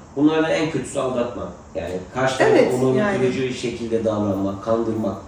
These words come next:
Speaker 1: en kötüsü. Ama en yaygın gördüğümüz yol maalesef aldatma. İstatistikler söylüyor, hem kadın hem erkekte yaklaşık yüzde elli. Yani evli çiftlerin yarısı neredeyse,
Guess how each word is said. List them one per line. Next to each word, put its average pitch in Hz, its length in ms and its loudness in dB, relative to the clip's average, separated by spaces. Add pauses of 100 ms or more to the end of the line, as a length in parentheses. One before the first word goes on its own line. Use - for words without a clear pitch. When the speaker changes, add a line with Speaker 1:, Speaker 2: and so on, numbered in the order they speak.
(300)
Speaker 1:
en - 220 0
kötüsü. - 420 -6 (420)
Ama 123 360 2 (200)
en 180 240 6
yaygın 135 380 6
gördüğümüz 127 440 2
yol 127 80 2
maalesef 120 480 2
aldatma. 98 520 -2 (460)
İstatistikler 160 580 0
söylüyor, 135 580 -2
hem 170 120 0 (120)
kadın 127 180 -2
hem 151 160 6
erkekte 117 380 0
yaklaşık 131 400 -4
yüzde 135 320 -2
elli. 113 240 -2 (580)
Yani 104 180 0
evli 143 320 2
çiftlerin 117 400 -4
yarısı 127 380 -2
neredeyse, 127 560 -2